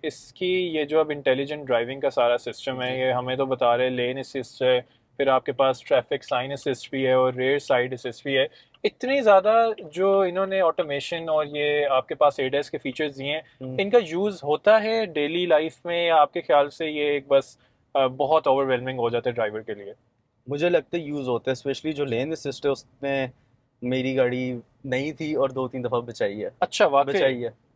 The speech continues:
Speaker 1: ओके।
Speaker 2: तो वो मुझे कहीं phone पे call आई है, मेरा
Speaker 1: हाँ।
Speaker 2: ध्यान बटा है, वो switching the lane और वो
Speaker 1: हाँ।
Speaker 2: गाड़ी ने वापस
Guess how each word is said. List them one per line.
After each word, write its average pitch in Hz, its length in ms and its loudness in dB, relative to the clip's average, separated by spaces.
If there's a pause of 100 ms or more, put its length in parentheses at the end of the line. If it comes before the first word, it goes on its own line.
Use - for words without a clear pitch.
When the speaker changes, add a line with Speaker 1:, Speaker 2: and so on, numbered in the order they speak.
Speaker 1:
ओके। 117 480 -2
Speaker 2:
तो 120 60 0
वो 135 120 2
मुझे 143 540 2
कहीं 143 140 -2
phone 156 380 0 (360)
पे 143 80 2
call 147 300 4
आई 156 120 2
है, 151 80 -4
मेरा 143 180 6
Speaker 1:
हाँ। 131 40 6
Speaker 2:
ध्यान 127 320 0
बटा 135 260 4
है, 131 80 4
वो 135 160 2
switching - 880 -8
the 151 120 0
lane 135 220 -2
और 113 180 2
वो 107 60 -2
Speaker 1:
हाँ। 107 100 -4
Speaker 2:
गाड़ी 127 200 0
ने 131 80 -6
वापस 120 460 -2